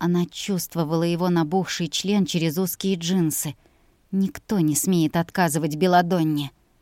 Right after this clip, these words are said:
Пирсинг в губе Ханса приятно холодил кожу, а его руки, напротив, воспламеняли.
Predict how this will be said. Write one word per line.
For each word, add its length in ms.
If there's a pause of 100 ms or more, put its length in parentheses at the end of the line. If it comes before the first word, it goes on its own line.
(840)
Пирсинг 540
в 80
губе 320
Ханса 420
приятно 460
холодил 440
кожу, 420 (440)
а 120
его 240
руки, 260
напротив, 640
воспламеняли. 960